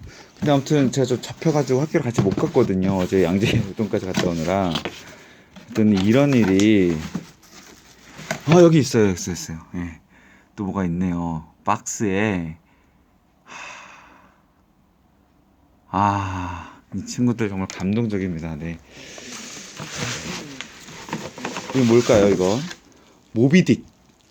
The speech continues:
모비딕. 이 용도가 뭘까요, 모비딕의 용도가? 아,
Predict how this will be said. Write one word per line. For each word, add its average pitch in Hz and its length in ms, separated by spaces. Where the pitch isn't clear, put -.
모비딕. 101 460
이 107 140
용도가 117 360
뭘까요, 87 320
모비딕의 82 420
용도가? 80 380
아, - 20